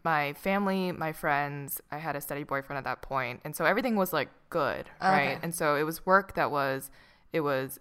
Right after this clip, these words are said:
Speaker 1: exciting. That was the exciting part of my life.
Speaker 2: 'Cause everything else was like,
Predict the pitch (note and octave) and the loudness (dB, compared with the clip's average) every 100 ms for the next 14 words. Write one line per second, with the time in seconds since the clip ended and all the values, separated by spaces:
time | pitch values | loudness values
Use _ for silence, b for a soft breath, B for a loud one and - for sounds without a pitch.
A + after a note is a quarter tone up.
0 | - D#3+ - G2 C#2 - E3+ E3+ F3 E3+ | -6 -6 -2 -2 -2 -8 -2 2 4 2
1 | D3 - C3+ A#2+ - - B2+ - - C#3+ | -4 -4 -6 -6 -8 -2 -2 -2 -8 -8
2 | - D#2 - E3 - G#3+ G3 G3+ F#3+ F#3 | -10 -8 -8 -10 -2 -2 0 0 -2 -4